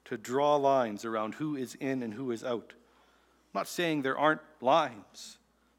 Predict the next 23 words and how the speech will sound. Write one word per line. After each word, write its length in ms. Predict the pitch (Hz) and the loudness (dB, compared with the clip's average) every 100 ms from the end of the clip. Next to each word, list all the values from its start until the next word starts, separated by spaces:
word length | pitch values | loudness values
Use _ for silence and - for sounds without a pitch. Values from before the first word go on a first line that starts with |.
| - | -8
There's 180 | 113 131 | -6 -6
a 60 | |
gate, 400 | 139 185 - - - - _ - _ - | -4 -6 -6 -20 -20 -20 _ -20 _ -10
and 160 | 113 | -6
there's 200 | 110 120 | -4 -4
a 40 | 135 | -4
shepherd. 480 | - 170 - 90 - _ - - - _ _ _ - - | -2 -2 -2 -16 -18 _ -20 -20 -20 _ _ _ -20 -6
But 100 | 120 | -4
it 100 | 120 | -2
is 120 | 113 | -2
not 320 | 135 165 - - | 2 0 0 2
our 300 | 139 156 156 | 4 6 2
job 420 | 123 127 123 120 | 0 0 0 -2
to 100 | - | -6
establish 460 | 113 - 123 117 - | -6 2 2 2 -4
those 200 | 120 107 | -10 -6
boundaries. 420 | 107 104 98 87 | -4 -4 -8 -6
That's 220 | 127 143 | -4 -4
the 100 | - | -6
job 220 | 117 110 | -4 -4
of 60 | 113 | -4
the 60 | 110 | -8
shepherd. 440 | 117 92 - | -12 -12 -16